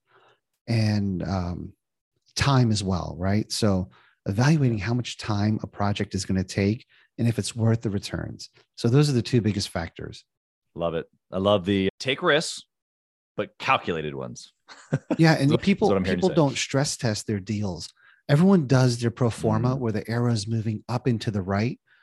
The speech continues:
Speaker 2: Yes.
Speaker 1: But what if you can't increase rents? Matter of fact, what if you start having more vacancies? What does that
Speaker 2: Right.
Speaker 1: do to your model?
Speaker 2: Yeah. No, the stress tests.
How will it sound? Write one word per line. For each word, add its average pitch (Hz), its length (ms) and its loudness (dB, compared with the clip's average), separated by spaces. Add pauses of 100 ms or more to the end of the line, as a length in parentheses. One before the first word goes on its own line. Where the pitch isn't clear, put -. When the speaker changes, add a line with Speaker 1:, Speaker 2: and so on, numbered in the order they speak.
(100)
Speaker 2:
Yes. 82 300 -4
Speaker 1:
But 98 260 2
what 175 140 6
if 196 180 0
you 151 80 0
can't 180 380 0
increase 101 480 -4
rents? 87 380 -4 (380)
Matter 151 140 2
of 160 60 0
fact, 180 360 4
what 127 120 2
if 139 100 -2
you 151 80 -4
start 135 220 -2
having 135 240 2
more 123 160 0
vacancies? 104 720 -4 (320)
What 120 160 2
does 170 160 2
that 151 140 4
Speaker 2:
Right. - 40 -4
Speaker 1:
do 131 140 4
to 120 80 0
your 110 160 0
model? 104 480 -6 (520)
Speaker 2:
Yeah. 69 320 -10 (260)
No, 80 220 -4
the 76 160 -10
stress - 320 -2
tests. 92 460 0